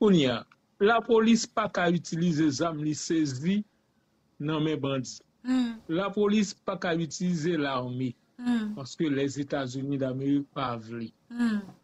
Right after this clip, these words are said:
Speaker 1: Qui côté au besoin Haïti pour continuer là, pour le
Speaker 2: Mhm.
Speaker 1: faire travail là?
Speaker 2: Mhm.
Speaker 1: C'est pays ou pas vle. Yo pas vle que nous prenions bagay là en main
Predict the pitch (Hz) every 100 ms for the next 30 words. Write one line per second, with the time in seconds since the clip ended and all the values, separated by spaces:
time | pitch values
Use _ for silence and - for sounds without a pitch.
0 | _ - 262 269 240 190 185 156 143 151
1 | 139 127 139 135 131 139 120 120 120 127
2 | 117 123 117 113 - _ - 151 113 147
3 | 135 123 117 113 113 - _ 262 262 240
4 | 254 226 - _ _ _ _ _ _ _
5 | - 254 240 233 226 208 185 220 226 160
6 | - _ _ _ 285 269 269 233 156 131
7 | 151 196 185 175 170 165 - 170 196 196
8 | 180 170 160 147 151 156 151 165 180 147